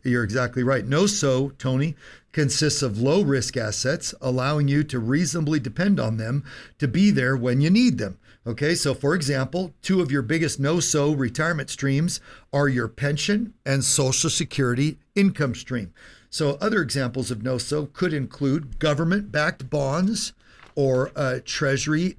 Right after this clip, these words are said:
notes or treasury bills. Uh, with these bonds, it's important to note that if you decide to cash in your bond before it matures, you could m-, make or lose money depending on prevailing interest rates and so on.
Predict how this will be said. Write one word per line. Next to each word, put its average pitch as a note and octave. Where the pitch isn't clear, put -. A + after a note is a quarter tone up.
notes C#3
or C#3
treasury C3
bills. C3+
Uh, C3
with E3
these D3+
bonds, C3
it's C#3
important C#3+
to B2+
note C#3
that C3+
if G#3
you E3+
decide D3+
to C#3
cash C#3+
in D3+
your C#3
bond C#3
before F3
it B2
matures, D3+
you D3
could D3+
m-, A#2+
make C#3+
or C3
lose C#3+
money C3+
depending C3
on C#3
prevailing C3
interest A#2+
rates A#2
and C3
so A2+
on. C#3+